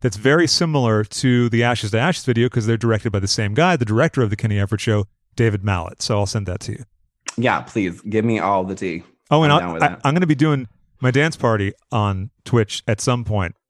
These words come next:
Speaker 2: All right. I'm down for the dance party.
Speaker 1: And I do a full Bowie special, a full
Speaker 2: Okay.
Speaker 1: four-hour Bowie thing. So news on that to come. But so in addition to Bowie, what are some other artists besides Bowie and Rob Zombie that, that do it for you?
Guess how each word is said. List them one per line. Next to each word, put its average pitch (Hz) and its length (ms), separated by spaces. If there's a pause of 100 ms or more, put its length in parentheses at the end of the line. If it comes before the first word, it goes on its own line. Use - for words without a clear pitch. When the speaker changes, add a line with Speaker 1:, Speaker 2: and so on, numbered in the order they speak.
(160)
Speaker 2:
All 107 220
right. 160 560 (300)
I'm 101 100
down 139 180
for 180 160
the 147 120
dance 127 180
party. 127 420
Speaker 1:
And 139 120
I 143 60
do 151 120
a 139 40
full 175 200
Bowie 147 300
special, 87 500 (140)
a 117 60
full 139 360
Speaker 2:
Okay. 214 100
Speaker 1:
four-hour 139 380
Bowie 123 260
thing. 120 300 (260)
So 139 360 (320)
news 185 260
on 151 120
that 139 180
to - 80
come. 95 300
But 131 200 (240)
so 170 180
in 165 120
addition 185 300
to 165 40
Bowie, 120 520
what 156 200
are 185 60
some 156 160
other 143 200
artists 120 360
besides 117 320
Bowie 123 320
and 110 100
Rob 110 220
Zombie 110 340
that, 98 320
that 101 140
do 107 180
it 98 60
for 85 220
you? 71 120